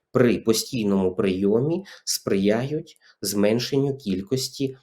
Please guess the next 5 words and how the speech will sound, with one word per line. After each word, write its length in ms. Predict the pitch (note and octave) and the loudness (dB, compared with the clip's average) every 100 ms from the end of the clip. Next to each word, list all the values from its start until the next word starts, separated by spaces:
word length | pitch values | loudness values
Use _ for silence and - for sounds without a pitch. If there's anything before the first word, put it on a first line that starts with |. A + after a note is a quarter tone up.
| - | -4
нападів 720 | G2 G2+ G2+ A2 G#2+ G#2+ - _ | 0 0 0 -2 -2 -6 -10 _
мігрені. 720 | G2+ G#2+ G#2 F2+ D#2 D#2 - _ - - - - - - | -4 -4 -4 -4 -6 -10 -20 _ -20 -16 -14 -16 -18 0
Також 340 | C3 G#3 G3 | 4 8 8
деякі 560 | C3 D3 G#3+ C3+ - A2 | 8 6 8 6 2 -2
антидепресанти, 1500 | - E3+ F#3 A#2 G#2+ G#2 G#2+ - - E2 D#2 E2+ - A#2 C#3 | 2 0 0 0 0 0 0 -2 -4 -4 -6 -10 -8 -6 -6